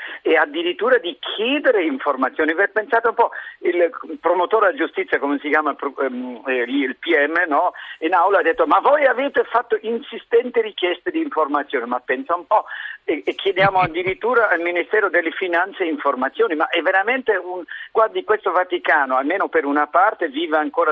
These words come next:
Speaker 1: nell'Ottocento, per fortuna non c'è più Mastro Titta che schiaccia le teste della gente, queste,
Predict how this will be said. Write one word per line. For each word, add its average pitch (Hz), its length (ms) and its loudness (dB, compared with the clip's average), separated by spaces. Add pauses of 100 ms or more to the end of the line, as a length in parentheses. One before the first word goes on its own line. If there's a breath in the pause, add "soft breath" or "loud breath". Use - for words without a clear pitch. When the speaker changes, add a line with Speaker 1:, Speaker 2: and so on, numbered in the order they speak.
(100)
Speaker 1:
nell'Ottocento, 147 800 -2
per - 180 -2
fortuna 160 400 -2
non 143 160 -2
c'è 135 160 -4
più 143 180 -8
Mastro 135 380 -2
Titta - 300 -4
che - 160 -6
schiaccia 131 380 -2
le 123 140 -4
teste - 320 -4
della 117 260 0
gente, 151 440 -2 (260 loud breath)
queste, 180 440 0